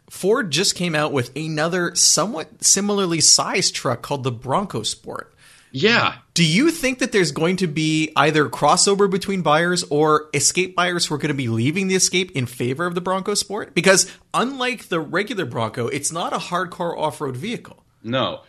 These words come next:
Speaker 2: And in fact, a lot of the running gear, as far as I understand, in terms of the powertrain, um, and maybe the dimensions are very similar to the Escape.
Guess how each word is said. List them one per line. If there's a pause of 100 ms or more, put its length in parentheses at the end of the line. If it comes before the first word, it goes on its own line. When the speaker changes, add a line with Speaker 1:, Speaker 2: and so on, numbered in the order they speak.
Speaker 2:
And
in
fact,
a
lot
of
the
running
gear,
as
far
as
I
understand,
in
terms
of
the
powertrain, (340)
um,
and
maybe
the
dimensions
are
very
similar
to
the
Escape.